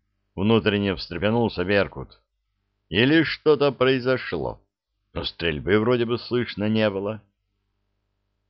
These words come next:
"Войдите". "Извините, ради бога, что вынуждена отрывать вас от чтения".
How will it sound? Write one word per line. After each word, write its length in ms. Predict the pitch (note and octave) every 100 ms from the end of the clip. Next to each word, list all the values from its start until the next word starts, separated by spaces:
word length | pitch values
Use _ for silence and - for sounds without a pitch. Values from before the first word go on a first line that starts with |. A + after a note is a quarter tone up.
| _ -
"Войдите". 720 | E2+ A#2 B2 A#2 E2+ A#1 G#1+ _ _ _ _ _ _ _ _ _ _ _ _ -
"Извините, 760 | G2+ C#2+ E2 F#2+ A#2 G2 C#2+
ради 320 | D#2 F#2 D#2 D2
бога, 560 | D#2+ A2+ F2+ D2 C#2+ - _ _
что 240 | - - G2
вынуждена 720 | A2 A2 G#2 E2+ F#2 F#2 F#2
отрывать 500 | - E2+ F2+ G2+ -
вас 260 | F#2+ F#2
от 140 | G#2 G2
чтения". 920 | - - - A#2+ A2+ F2 B1 A1